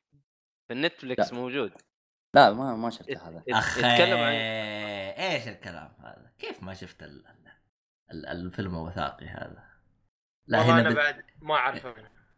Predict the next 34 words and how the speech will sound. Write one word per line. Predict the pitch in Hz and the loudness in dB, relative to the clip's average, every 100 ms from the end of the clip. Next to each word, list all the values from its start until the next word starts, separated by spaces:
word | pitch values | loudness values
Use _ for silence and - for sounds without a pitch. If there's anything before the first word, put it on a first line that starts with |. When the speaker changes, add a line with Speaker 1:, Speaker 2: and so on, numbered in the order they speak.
| _ _ _ | _ _ _
Speaker 3:
لا، | 139 180 143 151 | 6 6 4 -4
أنت | 156 123 | -6 -4
عادي، | 110 90 85 87 | -2 -4 -6 -14
أنت | 113 | -8
لأنك | 107 110 110 - | -6 -4 -6 -12
تخصصك | 120 120 - 131 - 127 | -16 -18 -14 -14 -12 -14
أنت | - 127 | -12 -10
ما | 135 123 | -4 -4
هو | 101 87 78 | -2 -4 -8
أفلام | - 78 71 | -8 -8 -8
وثائقية. | 73 73 71 - - - - _ _ _ _ _ _ _ _ | -10 -12 -12 -14 -18 -20 -20 _ _ _ _ _ _ _ _
Speaker 2:
بس | 120 | -8
صورته | - 185 190 139 | 2 2 4 2
مرت | 165 139 - | 2 2 0
علي، | 98 98 92 _ _ - | -2 -4 -6 _ _ -20
يمكن | - 127 | -6 -4
حطوه | 113 110 120 | -2 -2 -2
فيلم | - 113 101 | -2 -4 -2
وثائقي | 101 101 110 | 0 -2 -2
ثاني | 107 107 131 107 | -4 -4 -4 -8
أو، | 92 - _ _ _ _ _ | -12 -16 _ _ _ _ _
أو | 104 | -4
شفته | - 113 113 | -2 -2 -2
كخبر، | - 107 101 104 107 | -6 0 2 2 0
ما | 104 | -2
أعرف. | 92 - _ _ _ _ _ 156 | -4 -12 _ _ _ _ _ 0
Speaker 4:
أنا | 180 185 | 4 4
مستانس | 165 - 190 175 139 | 2 -2 0 0 -4
صراحة. | - 135 117 | -10 -10 -10
تعال | - 156 | -2 -2
ليش | 156 147 | -2 -2
يا | 156 143 135 127 | 0 0 0 -2
مروان؟ | 127 135 147 165 _ _ _ _ _ _ 107 | -4 -4 -4 -8 _ _ _ _ _ _ 0
Speaker 2:
ليش؟ | 107 | 0